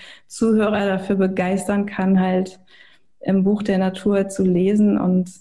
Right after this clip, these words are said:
daraus auch was Schönes, ähm, entstehen zu lassen.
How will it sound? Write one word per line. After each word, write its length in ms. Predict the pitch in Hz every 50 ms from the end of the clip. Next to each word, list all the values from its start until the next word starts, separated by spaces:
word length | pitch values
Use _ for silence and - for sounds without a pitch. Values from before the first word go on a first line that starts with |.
| _ _ _
daraus 400 | - 190 180 180 190 185 185 -
auch 160 | - 190 -
was 160 | 185 180 180 -
Schönes, 480 | - 185 190 180 185 185 180 - - -
ähm, 500 | 185 180 185 180 180 180 185 180 180 - _ _ _ _ _ _ _ _ _ _ _
entstehen 480 | - 180 175 - - - 190 196 196 190
zu 140 | - - 170
lassen. 580 | 160 156 165 160 160 170 170 170 160 - -